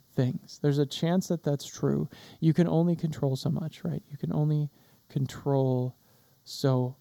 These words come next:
much, but you can control your addiction to the media. You can control the dopamine release. You can control how you process this. And I think that there are people who do a very good job of this. But at a certain point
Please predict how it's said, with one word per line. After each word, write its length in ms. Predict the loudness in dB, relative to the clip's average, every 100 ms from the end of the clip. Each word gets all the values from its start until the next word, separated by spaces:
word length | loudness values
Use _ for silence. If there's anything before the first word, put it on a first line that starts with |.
| -2
much, 340 | 0 -2 -4
but 220 | -8 -6
you 60 | -8
can 360 | -2 2 2
control 840 | 2 0 -4 0 2 4 6 4 2 -6 -20 _ _ _ _ _ _ -6 4
your 260 | 8 8
addiction 720 | 8 6 2 2 2 4 4 0 -6 -20 -20 -20 -14 8
to 120 | 10
the 100 | 12
media. 440 | 12 10 10 6
You 160 | 6 6
can 180 | 6 4
control 680 | 4 2 6 10 12 10
the 100 | 8
dopamine 600 | 6 8 8 8 4 6
release. 380 | 6 4 4 2
You 100 | 0
can 200 | 0 -2
control 1000 | 0 0 0 4 6 8 8 6 4 0 -8 -20 -20 _ -6
how 320 | 2 6 6
you 220 | 6 2
process 520 | 2 2 2 0 0
this. 180 | 0 2
And 100 | 0
I 40 |
think 240 | 2 2 0
that 200 | 0 0
there 140 | 0
are 160 | 2 2
people 340 | 0 0 2 2
who 100 | 4
do 120 | 2
a 60 |
very 180 | 4 2
good 140 | 2 0
job 300 | 0 2 2
of 140 | 2
this. 400 | 2 0 -4 -16 -20 -20 _ -20 -20 -18 2
But 100 | 6
at 120 | 6
a 80 | 6
certain 320 | 4 2 2
point 680 | 4 4 6 4 0 -10